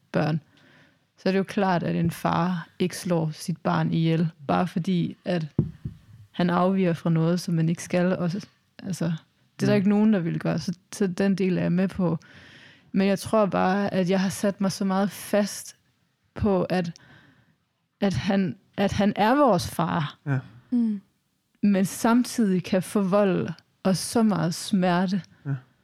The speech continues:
Speaker 1: Og du kigger undrende på mig, men han
Speaker 2: Jamen, jeg synes bare, at din, din tankegang før var rigtig god,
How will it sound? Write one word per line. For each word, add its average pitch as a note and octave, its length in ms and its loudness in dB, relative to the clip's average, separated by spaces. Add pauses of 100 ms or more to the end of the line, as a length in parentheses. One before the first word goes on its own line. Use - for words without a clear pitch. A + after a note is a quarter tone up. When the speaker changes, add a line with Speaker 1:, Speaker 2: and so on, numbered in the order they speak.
(1120)
Speaker 1:
Og F#3 160 -2
du G#3 60 2
kigger G#3 320 0
undrende G#3 380 4
på F#3 160 0
mig, F3+ 200 4
men F#3 300 2 (140)
han G#3 280 2
Speaker 2:
Jamen, A#2 140 0
jeg A#2 100 0
synes C3+ 200 -4
bare, C3 160 0
at B2 100 -2
din, A2+ 360 -4
din G#2 220 -4
tankegang B2+ 600 -4
før - 180 -4
var F2+ 180 -8
rigtig G2 280 -8
god, G#2 260 -8